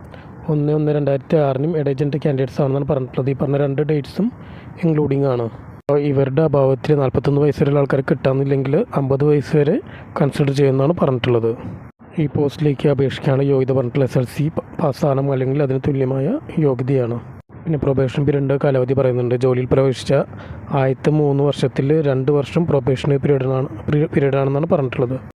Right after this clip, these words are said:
അപേക്ഷ സമർപ്പിക്കേണ്ട രൂപം പറയുന്നുണ്ട്. കേരള പി സിയുടെ ഒഫീഷ്യൽ വെബ്സൈറ്റായ ഡബ്ല്യൂ ഡബ്ല്യൂ ഡബ്ല്യൂ ഡോട്ട് കേരള പി സി ഡോട്ട് ഗവൺമെന്റ് ഡോട്ട് ഇനിൽ പോയിട്ട് വൺ ടൈം രജിസ്ട്രേഷൻ ചെയ്യുക.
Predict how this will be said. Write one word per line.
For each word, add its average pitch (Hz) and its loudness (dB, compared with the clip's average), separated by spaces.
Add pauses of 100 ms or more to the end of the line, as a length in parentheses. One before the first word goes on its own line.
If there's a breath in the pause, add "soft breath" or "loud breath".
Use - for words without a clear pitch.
(720)
അപേക്ഷ 131 2
സമർപ്പിക്കേണ്ട 131 2 (200)
രൂപം 127 -2
പറയുന്നുണ്ട്. 120 -2 (140)
കേരള 127 2
പി 143 2
സിയുടെ 131 0
ഒഫീഷ്യൽ - -8
വെബ്സൈറ്റായ 131 0 (340)
ഡബ്ല്യൂ 131 2
ഡബ്ല്യൂ 123 -2
ഡബ്ല്യൂ 123 0
ഡോട്ട് 127 0
കേരള 131 2
പി 139 0
സി 139 -2
ഡോട്ട് 131 2
ഗവൺമെന്റ് 127 0
ഡോട്ട് 131 -2
ഇനിൽ 123 0
പോയിട്ട് 123 0 (600 loud breath)
വൺ 135 2
ടൈം 135 2
രജിസ്ട്രേഷൻ 139 0 (100)
ചെയ്യുക. 123 0